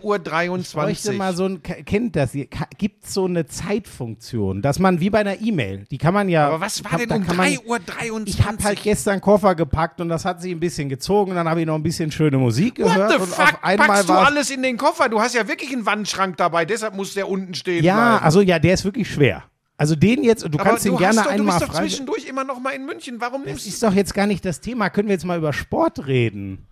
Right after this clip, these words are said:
Speaker 1: Ja.
Speaker 2: <laughs> Womit fangen wir denn? Ja, wir müssen, wir müssen natürlich mit deiner Reise nach Dortmund anfangen,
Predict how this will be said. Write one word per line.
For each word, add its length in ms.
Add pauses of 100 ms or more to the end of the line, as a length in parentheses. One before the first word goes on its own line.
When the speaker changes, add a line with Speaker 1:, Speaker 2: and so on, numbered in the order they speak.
(380)
Speaker 1:
Ja. 220 (1200)
Speaker 2:
<laughs> 80 (840)
Womit 460
fangen 300
wir 80
denn? 140
Ja, 160
wir 100
müssen, 460 (380)
wir 120
müssen 280
natürlich 300
mit 160
deiner 320
Reise 300
nach 180
Dortmund 480
anfangen, 520